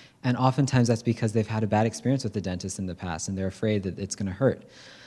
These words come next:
Um, and so in this case, um, this patient came in and I was going to do, uh, an extraction and take out the, uh, and, and drain the abscess. And I just remember they were very nervous beforehand. And this was, like, at eleven o'clock or twelve o'clock at night. So,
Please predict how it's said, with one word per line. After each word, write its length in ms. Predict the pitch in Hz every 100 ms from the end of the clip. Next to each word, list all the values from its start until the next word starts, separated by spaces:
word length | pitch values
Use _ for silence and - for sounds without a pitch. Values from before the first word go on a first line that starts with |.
| - _
Um, 300 | 120 113 107
and 140 | 107 113
so 360 | - 123 117
in 140 | 113 113
this 260 | 120 117
case, 440 | - 123 117 113 - -
um, 380 | 104 98 92
this 160 | 95 98
patient 480 | - 110 - - -
came 260 | 113 107
in 220 | 104 104 101
and 280 | 101 98 95 - _ -
I 60 |
was 140 | 101 98
going 160 | 110
to 60 | 101
do, 400 | 101 101 98 95
uh, 220 | 92 87
an 120 | 87 85
extraction 520 | - 147 139 - 131
and 140 | 117
take 220 | 107 113
out 240 | 117 107 -
the, 200 | 104 98
uh, 120 | 104
and, 280 | 101 101 101
and 120 | 104
drain 200 | 113 113
the 120 | 101
abscess. 600 | 98 98 - 92 92 - - - - - _
And 180 | 127 120
I 80 | 127
just 160 | 151
remember 220 | 156 139 127
they 120 | 123
were 100 | 110
very 320 | 113 123 123
nervous 600 | 113 113 104 90 - -
beforehand. 800 | - 107 - 113 104 104 95 92
And 120 | 98
this 180 | 123 -
was, 180 | 135 113
like, 280 | 95 - - _ _
at 200 | 110 98 -
eleven 440 | 110 107 107 113 107
o'clock 480 | 101 110 104 104
or 40 | 92
twelve 260 | - 110
o'clock 340 | 101 - 101 101
at 80 | 95
night. 320 | 95 95 -
So, 300 | - 98 92